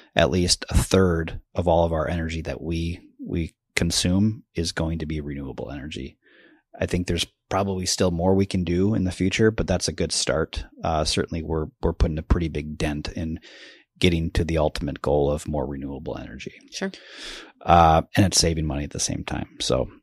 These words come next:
Speaker 1: uh, that's really something that we're, we're all proud of, and kudos to the Energy Environment Committee, uh, for really shepherding that.
Speaker 2: All volunteers
Speaker 1: All
Speaker 2: who were
Speaker 1: volunteers.
Speaker 2: very passionate about it.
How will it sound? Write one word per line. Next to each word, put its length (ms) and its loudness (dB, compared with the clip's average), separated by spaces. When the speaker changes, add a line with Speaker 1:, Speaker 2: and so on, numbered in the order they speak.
Speaker 1:
uh, 320 4
that's 340 10
really 300 12
something 500 10
that 200 6
we're, 320 4
we're 220 4
all 120 4
proud 320 6
of, 200 2
and 340 0
kudos 480 2
to 220 4
the 140 -2
Energy 280 0
Environment 560 -4
Committee, 500 0
uh, 260 2
for 360 0
really 200 2
shepherding 520 -2
that. 220 -8
Speaker 2:
All 220 -2
volunteers 920 -4
Speaker 1:
All 180 4
Speaker 2:
who 60 0
were 60 2
Speaker 1:
volunteers. 400 -2
Speaker 2:
very 220 0
passionate 540 -2
about 260 -4
it. 240 -4